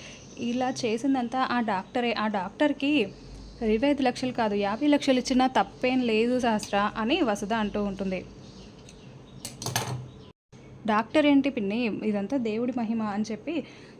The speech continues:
సహస్ర అనుకుంటూ, "సరే పిన్ని, నేను వెళ్ళిపోతున్నాను, గుడ్ నైట్" అని చెప్పి వెళ్ళిపోతూ ఒక్కసారిగా ఆలోచిస్తూ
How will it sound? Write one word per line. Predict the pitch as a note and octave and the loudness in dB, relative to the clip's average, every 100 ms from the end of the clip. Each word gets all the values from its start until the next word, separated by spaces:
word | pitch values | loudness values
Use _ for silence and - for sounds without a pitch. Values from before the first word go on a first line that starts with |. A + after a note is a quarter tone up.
| - | -4
సహస్ర | G3 - B3+ | -2 -2 -2
అనుకుంటూ, | B3 A#3 A3 B3+ D#4 | 0 0 -2 0 -2
"సరే | A#3+ A#3 | 0 -2
పిన్ని, | C4 C4+ C4 | 0 0 2
నేను | B3+ | 2
వెళ్ళిపోతున్నాను, | A3 G#3 A#3+ C#4 B3 A#3 A#3+ | 0 0 -2 -2 -2 -2 -2
గుడ్ | A3 A#3+ | -2 -2
నైట్" | B3+ A#3 | -2 -2
అని | A#3 | -2
చెప్పి | A3 C4 | -2 -2
వెళ్ళిపోతూ | C4 G#3+ G#3+ A3 G#3+ D4+ | -2 -4 -4 -8 -4 0
ఒక్కసారిగా | A3 G3+ A3+ A#3+ G3+ A3+ C4 G3 | 0 -2 -4 -2 -4 -4 -4 -4
ఆలోచిస్తూ | F#3+ G3+ G#3 - A#3+ C4 | -4 -4 -6 -6 -4 -4